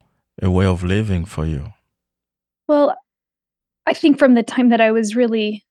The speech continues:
Speaker 2: small, like, I've had parents who loved me very well and loved our neighbors. Um, faith has definitely guided my journey. And then I've had, I've had wonderful mentors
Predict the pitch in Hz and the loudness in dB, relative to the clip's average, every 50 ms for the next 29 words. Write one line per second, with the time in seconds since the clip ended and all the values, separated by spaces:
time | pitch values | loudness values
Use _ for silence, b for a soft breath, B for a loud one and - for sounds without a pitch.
0 | _ _ _ - - - - 240 240 240 220 202 208 214 233 240 214 214 214 - | _ _ _ -20 -20 -2 2 2 4 4 4 2 2 2 2 0 -2 -2 _ -6
1 | 226 214 - - - 233 220 208 180 - - 233 226 220 214 190 - - - - | -8 -8 -8 -4 -2 -2 -2 -2 -4 -8 -6 -2 -2 0 -2 -2 -4 -10 -16 -20
2 | - - - - - 240 226 220 226 226 247 - _ _ 247 220 226 214 220 220 | -20 -20 -8 -2 0 0 2 2 0 -2 -2 -6 _ _ 0 2 2 2 2 0
3 | 214 - - 190 220 220 220 226 214 214 208 208 208 214 220 220 214 208 220 220 | -2 -8 -6 -4 -4 -2 -2 -4 -2 -2 -2 -2 -2 -2 -2 -2 -2 -2 -2 -2
4 | 220 220 214 220 - 208 208 202 208 214 214 208 208 220 208 _ - - - _ | -2 -2 -2 -2 -4 -4 -4 -4 -2 -2 0 0 0 -2 -4 _ -16 -18 -18 _
5 | _ _ - 220 214 214 214 220 220 226 214 220 220 220 220 214 196 - - B | _ _ -6 -4 -4 -4 -4 -4 -4 -4 -4 -2 -2 -2 -2 -4 -6 -8 -16 B
6 | B B B B B B B _ - 214 208 214 180 196 208 247 269 _ _ _ | B B B B B B B _ -8 -6 -6 -6 -6 -8 -10 -10 -12 _ _ _
7 | _ _ _ _ _ - _ _ _ _ _ _ _ - _ - 262 247 233 - | _ _ _ _ _ -20 _ _ _ _ _ _ _ -12 _ 2 2 2 2 0
8 | 233 233 196 180 220 214 208 - 240 226 220 214 220 214 202 - 208 202 214 233 | -2 -4 -2 0 -2 -2 -2 -2 -4 -2 -2 -2 -4 -4 -4 -4 -4 -2 -2 0
9 | 233 233 233 208 220 _ _ _ - 226 226 220 202 - 233 220 220 214 226 220 | 0 0 -2 -2 -6 _ _ _ -2 -2 0 0 -2 -2 -4 -2 -2 -2 -2 -2
10 | 220 220 220 233 269 _ 262 233 240 233 226 226 226 214 - - - 226 220 220 | -2 -2 -2 -4 -4 _ 2 2 4 4 4 2 2 0 -2 -2 -2 0 0 0
11 | 214 220 220 b b b b b b b b _ _ _ _ _ _ _ _ 226 | 0 -2 -6 b b b b b b b b _ _ _ _ _ _ _ _ -2
12 | 226 - - - 247 240 208 220 226 220 214 226 233 226 226 220 214 202 - 226 | -2 -2 -2 -2 -2 0 0 0 -2 0 2 4 4 4 4 4 2 0 0 -2
13 | 208 214 214 208 214 233 - - 214 202 214 233 233 - - | -2 -2 -2 -4 -4 -6 -4 -4 -4 -2 -4 -6 -8 -10 -16